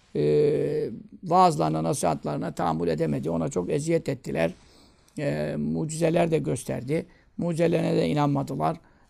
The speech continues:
E, o kadar, e, vaaz, nasihat ettikten sonra hatta bazı rivayetlere göre Şuayb Aleyhisselam yani, e, Nuh Aleyhisselam'dan bile fazla ömür görmüş.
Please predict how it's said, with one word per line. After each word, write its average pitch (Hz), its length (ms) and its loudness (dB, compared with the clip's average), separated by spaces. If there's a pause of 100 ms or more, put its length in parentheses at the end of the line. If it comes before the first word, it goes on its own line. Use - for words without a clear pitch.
(100)
E, - 100 0
o 190 200 4
kadar, 165 360 6
e, 135 380 0 (520)
vaaz, 165 420 8
nasihat 165 460 2
ettikten 175 400 0
sonra 180 240 2
hatta 185 420 6 (300)
bazı 190 280 0
rivayetlere 185 460 2
göre 190 220 2
Şuayb 190 260 2
Aleyhisselam 185 480 2 (520)
yani, 165 520 2 (600)
e, 160 560 2 (140)
Nuh 196 140 6
Aleyhisselam'dan 196 580 4
bile 214 140 4
fazla 175 440 2
ömür 156 300 -2 (380)
görmüş. 151 580 0